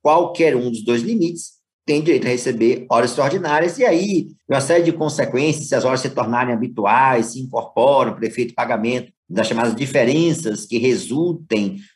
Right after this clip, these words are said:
do pagamento dessas horas extraordinárias, como um décimo terceiro, nas férias, et cetera. Agora, quando o empregado está vinculado a um comando do empregador de maneira permanente,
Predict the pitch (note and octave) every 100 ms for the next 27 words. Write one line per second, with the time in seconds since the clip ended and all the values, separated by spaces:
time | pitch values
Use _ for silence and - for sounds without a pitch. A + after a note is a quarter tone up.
0 | - A#2+ A#2 B2+ B2 G#2 B2 C#3+ A#2+ B2+
1 | B2+ A#2 B2+ B2 - B2+ D3 A#2 B2+ A#2
2 | F#2+ E2+ F#2+ G2 G2 G2 A#2 A#2 D3 -
3 | A#2+ C#3+ B2+ F#2 A2 A#2 - A#2+ C#3 B2
4 | F#2 - - - - - _ _ - C3
5 | B2+ G2+ - - _ - A#3 D4 D#4 F#3+
6 | E3 D#3+ D3 A2+ G2 E2+ E2+ F2 E2+ -
7 | - C#3+ C#3+ A#2+ F#3 C4+ C#4+ - A3+ E3
8 | G#2+ G#2 F#2+ F2 E2+ D#2+ _ _ _ -
9 | C#3 D#3+ D#3+ B2 B2+ E3 D#3 B2+ E3 G#3+
10 | G#3 E3+ D#3+ C#3 F#2 G#2 G2+ G2+ G#2+ C#3
11 | C#3 - F3 E3 D3+ A#2 G2+ A2+ C#3+ C#3+
12 | A#2 - F#2